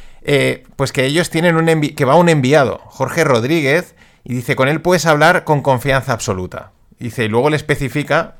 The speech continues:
después le dice, "Es el presidente de la Asamblea Nacional", que es como si fuese el presidente del Congreso, ¿no?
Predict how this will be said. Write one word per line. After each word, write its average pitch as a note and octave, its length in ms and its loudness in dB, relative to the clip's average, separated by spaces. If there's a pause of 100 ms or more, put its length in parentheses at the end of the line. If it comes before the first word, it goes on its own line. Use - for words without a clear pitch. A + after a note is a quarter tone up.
después C3 380 -6
le C3+ 80 -2
dice, C3 280 -2
"Es A#2+ 140 -6
el C3 100 -8
presidente B2 340 -2
de - 40 0
la C3+ 60 2
Asamblea A#2 360 -2
Nacional", A#2+ 380 -2
que G#2+ 80 -6
es - 60 -16
como A2+ 160 -6
si G#2 40 -12
fuese A#2 220 -8
el A#2+ 80 -8
presidente A2+ 340 -6
del G#2 80 -8
Congreso, A#2 480 -6
¿no? D3+ 160 -6